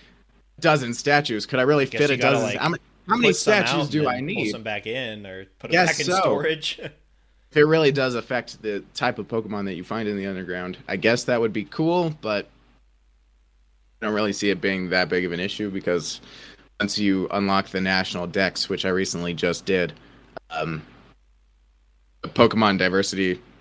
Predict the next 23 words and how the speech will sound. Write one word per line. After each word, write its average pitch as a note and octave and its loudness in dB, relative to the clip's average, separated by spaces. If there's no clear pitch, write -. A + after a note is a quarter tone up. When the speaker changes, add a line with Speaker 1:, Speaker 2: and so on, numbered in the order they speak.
Speaker 1:
becomes G2+ 0
a G2 2
lot G#2 2
greater. G#2 2
It's - -8
easier F#2+ 2
to F#2 -2
go F#2 2
find F#2+ 0
other F2+ -2
Pokemon, F#2+ -2
especially E2+ -4
using, E2+ -4
you D#2+ -6
know, D2+ -2
the, D#2 0
the - -14
island F#2+ 0
that F2 0
you F2 4
unlock F2+ 4
post-game. F2 0
And D#2+ -6